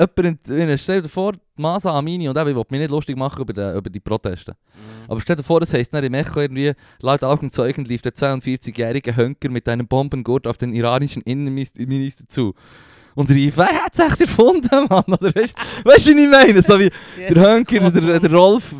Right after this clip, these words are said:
Speaker 1: zweiundvierzig aus Hönk, hat sich aufgeregt, Mann, weil, weil,
Speaker 2: Ja.
Speaker 1: weil die andere ist drunter gekommen, Mann. Und geht jetzt der Innenminister gleich leihen.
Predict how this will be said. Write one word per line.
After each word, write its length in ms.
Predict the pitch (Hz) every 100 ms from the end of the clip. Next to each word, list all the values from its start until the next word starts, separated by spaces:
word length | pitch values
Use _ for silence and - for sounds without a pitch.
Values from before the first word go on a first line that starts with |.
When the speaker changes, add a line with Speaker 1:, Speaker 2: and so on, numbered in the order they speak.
| 139 135
Speaker 1:
zweiundvierzig 800 | 170 175 165 165 196 - - 156
aus 120 | 156
Hönk, 260 | 175 214
hat 140 | 165 -
sich 80 | -
aufgeregt, 560 | 220 - 220 208 -
Mann, 200 | 170 139 123
weil, 260 | 131 127
weil, 140 | 131 135
Speaker 2:
Ja. 80 |
Speaker 1:
weil 100 | 131 135
die 100 | 139
andere 260 | 170 185
ist 120 | 165 170
drunter 220 | 220 220
gekommen, 260 | 214 147
Mann. 220 | 110 98 104
Und 260 | 117 _
geht 180 | 135 131
jetzt 140 | 165 -
der 80 |
Innenminister 480 | 165 185 170 175 -
gleich 180 | 165 -
leihen. 320 | 165 107 95